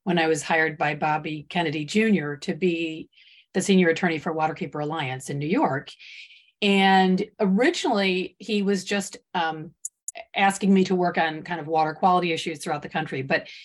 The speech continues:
I had only been there a couple of weeks when he approached me about working specifically on pollution related from concentrated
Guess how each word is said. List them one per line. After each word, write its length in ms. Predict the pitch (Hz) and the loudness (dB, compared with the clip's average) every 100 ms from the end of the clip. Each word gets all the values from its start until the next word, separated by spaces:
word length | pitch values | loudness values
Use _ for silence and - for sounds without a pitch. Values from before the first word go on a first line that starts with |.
| - - _ | -20 -20 _
I 100 | 180 | 0
had 100 | 190 | 2
only 160 | 202 226 | 2 2
been 160 | 214 202 | 2 2
there 140 | 180 | 0
a 40 | |
couple 280 | 170 180 165 | -2 -4 -4
of 120 | 160 | -6
weeks 380 | 160 208 190 - | -2 -2 -2 -6
when 140 | 170 160 | -12 -10
he 420 | 175 165 160 - - _ _ | -6 -6 -6 -10 -20 _ _
approached 480 | 170 - 196 190 - | -6 2 2 2 0
me 200 | 190 165 | -2 0
about 360 | 160 175 160 | 0 0 0
working 360 | 170 180 170 160 | -2 -4 -4 -8
specifically 880 | - - 165 - 220 220 196 180 160 | -8 -6 -6 0 2 2 0 0 -2
on 180 | 147 - | -2 0
pollution 420 | 190 180 180 170 | 2 2 0 -6
related 480 | 160 151 147 147 - | -6 -6 -6 -8 -10
from 160 | - 147 | -10 -8
concentrated 800 | - 147 139 143 143 135 127 | -6 -6 -8 -8 -6 -6 -8